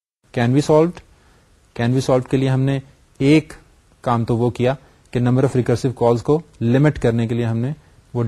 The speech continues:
ڈائریکشن کا کانسیپٹ جو ہے اس کو کچھ انٹیلیجنٹ بنا کے اپنے الگوریتم کے اندر انکارپوریٹ کر لیا کہ جس ڈائریکشن میں جا رہے ہیں، اسیوم کر لیں کہ وہ اس سے پیچھے جو پکسل ہے اسی لائن کے اندر وہ already فل ہوا ہوا ہے جہاں سے یہ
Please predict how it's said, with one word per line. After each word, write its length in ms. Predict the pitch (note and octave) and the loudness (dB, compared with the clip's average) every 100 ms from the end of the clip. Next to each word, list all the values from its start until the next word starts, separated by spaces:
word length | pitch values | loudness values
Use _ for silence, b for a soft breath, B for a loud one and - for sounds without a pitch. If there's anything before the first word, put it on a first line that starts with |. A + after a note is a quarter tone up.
| A2 | 0
ڈائریکشن 420 | A#2 A#2+ - C#3+ | 2 0 0 -2
کا 100 | C3 A2+ | 0 -2
کانسیپٹ 360 | A2 - A#2 | -4 -6 -6
جو 60 | A#2 | -4
ہے 60 | A#2 | -4
اس 140 | A2+ | -6
کو 200 | - A#2+ - | -6 -6 -6
کچھ 200 | A#2 - | -10 -6
انٹیلیجنٹ 580 | B2 A2+ A#2 A2+ B2+ - - - | -4 0 0 2 0 -4 -12 -12
بنا 240 | A#2+ A#2 A2 - | -6 -4 -4 -4
کے 80 | E3 b b _ | -8 b b _
اپنے 240 | A#2 A#2+ G#2+ | -4 -4 -2
الگوریتم 360 | A2 A2+ A2+ A#2 | -2 0 -2 -4
کے 140 | - | -4
اندر 200 | A2+ A2 C#3 - _ _ _ | -4 -4 -6 -10 _ _ _
انکارپوریٹ 640 | A#2+ A2 G2+ G2+ - G#2+ | -4 0 0 -2 -8 -10
کر 120 | - A2 | -8 -10
لیا 200 | G#2 - - b b b b b - | -8 -12 -16 b b b b b -8
کہ 60 | G#2+ | -2
جس 160 | C3 - | -2 0
ڈائریکشن 400 | B2 A#2+ B2 - | 2 2 0 0
میں 80 | C#3 | 0
جا 200 | A#2+ A2 | 4 4
رہے 100 | B2+ | 4
ہیں، 140 | D#3 E3+ F#3 b b b _ | 2 0 -4 b b b _
اسیوم 320 | A#2+ G#2 D3+ | -4 2 2
کر 200 | D#3+ A#2 | 4 0
لیں 120 | A#2+ E3+ - _ - | 0 -4 -6 _ -6
کہ 100 | A#2+ | -2
وہ 220 | B2 C3+ C#3 _ _ _ - | 0 0 -6 _ _ _ -12
اس 140 | D3+ | -12
سے 160 | - C3+ - | -2 -4 0
پیچھے 320 | D3+ - D3+ G2 - | 0 4 2 2 -8
جو 140 | A#2+ G#2+ | -6 -4
پکسل 340 | A2 - A#2+ | -6 -2 -2
ہے 120 | A#2+ D3+ E3 - _ _ | -2 -4 -12 -20 _ _
اسی 220 | A#2 - | -6 -2
لائن 300 | A2 A2 C3 | 0 2 0
کے 140 | C3 B2 | 0 -2
اندر 180 | G#2+ C#3+ b b b - | -2 -8 b b b 0
وہ 160 | A#2+ | 2
already 260 | A2 A#2 A#2+ | 2 2 -2
فل 160 | - C3 | 0 0
ہوا 180 | A2+ B2+ | 2 2
ہوا 120 | C#3 | 2
ہے 40 | C3+ | 0
جہاں 220 | A#2 A#2+ | 0 0
سے 80 | B2 | 0
یہ 80 | B2+ | 0